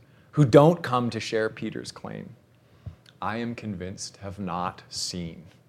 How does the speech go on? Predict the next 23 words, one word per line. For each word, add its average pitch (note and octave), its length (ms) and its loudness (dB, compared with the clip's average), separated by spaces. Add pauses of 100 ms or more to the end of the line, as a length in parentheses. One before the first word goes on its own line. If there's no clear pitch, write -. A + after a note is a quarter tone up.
(380)
have - 240 -10
not E2 300 -4
known. E2+ 400 -8 (1300)
Pastorally, C#3 640 10
I've A2 220 6
been D3 180 10
in B2+ 120 6
conversations C3 600 6
where A#2+ 100 4
people D3+ 380 8
walk C#3+ 300 8
away E3 360 10
and A2+ 120 -4
they A2+ 60 -4
say, A#2 280 0 (400)
"I G2+ 80 -8
don't B2 180 2
believe C#3 320 6
it G2 120 4
anymore. E2+ 540 -6
I'm F#2+ 120 -2
not A2 200 2
convinced." - 720 -2